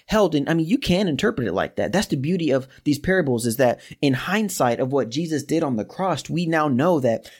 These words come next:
Jesus doesn't want any of us to be lost. But here's, he-, he-, here's where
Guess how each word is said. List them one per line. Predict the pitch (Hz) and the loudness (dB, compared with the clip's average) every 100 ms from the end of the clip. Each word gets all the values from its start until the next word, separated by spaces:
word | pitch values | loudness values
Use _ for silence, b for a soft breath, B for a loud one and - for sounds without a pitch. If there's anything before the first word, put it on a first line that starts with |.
| B | B
Jesus | 117 160 175 135 113 - _ b b b | -4 0 0 0 -2 -8 _ b b b
doesn't | 170 180 165 | 0 2 0
want | 151 | 0
any | 170 196 | 0 0
of | 120 | 0
us | 107 - | 0 -4
to | 107 | -4
be | 104 | -2
lost. | 87 65 - - - _ B 220 | -2 -4 -8 -16 -20 _ B -4
But | - - | -2 0
here's, | - 226 233 220 - - _ _ _ _ _ _ _ | 0 0 0 -2 -4 -8 _ _ _ _ _ _ _
he-, | - - | -10 -8
he-, | 160 - | -8 -4
here's | - 226 214 | 0 2 0
where | 190 180 165 156 | 0 2 4 2